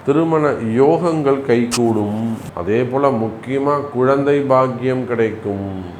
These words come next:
தனுசு ராசி நேயர்களே, இந்த குரு பெயர்ச்சி நன்மை. உங்களுக்கு என்ன கேள்வி, உங்களுக்கு என்ன நடக்கணும் என்பதை உங்களுடைய பிறப்பு ஜாதகம் தான் பேசும். எனவே அதை கொண்டு மீண்டும் ஒரு அற்புதமான பதிவில் சந்திக்கிறேன். நன்றி,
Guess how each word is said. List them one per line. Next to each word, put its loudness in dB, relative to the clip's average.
தனுசு 2
ராசி 4
நேயர்களே, 0
இந்த 0
குரு 0
பெயர்ச்சி -2
நன்மை. 0
உங்களுக்கு -2
என்ன -2
கேள்வி, -4
உங்களுக்கு -2
என்ன -2
நடக்கணும் -2
என்பதை -2
உங்களுடைய 2
பிறப்பு 2
ஜாதகம் 2
தான் 2
பேசும். -2
எனவே 0
அதை 2
கொண்டு -2
மீண்டும் -4
ஒரு 0
அற்புதமான -4
பதிவில் -6
சந்திக்கிறேன். -6
நன்றி, -4